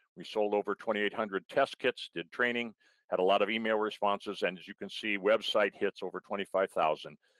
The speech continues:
in January National Radon Action Month. Thanks so much for having me, uh, share this information with you. I hope it's been productive. I know it was fast, and I'll stop now so we can turn to questions. Thank you.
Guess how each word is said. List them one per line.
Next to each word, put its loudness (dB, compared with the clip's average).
in 0
January 0
National -4
Radon 0
Action -4
Month. -12
Thanks 2
so 2
much 0
for 2
having 0
me, -4
uh, 2
share 0
this -4
information -4
with -4
you. 0
I 4
hope -2
it's -4
been -4
productive. 0
I 0
know 4
it 4
was -2
fast, 2
and 0
I'll 4
stop 2
now 2
so -6
we -6
can -14
turn -10
to -10
questions. -8
Thank -6
you. -20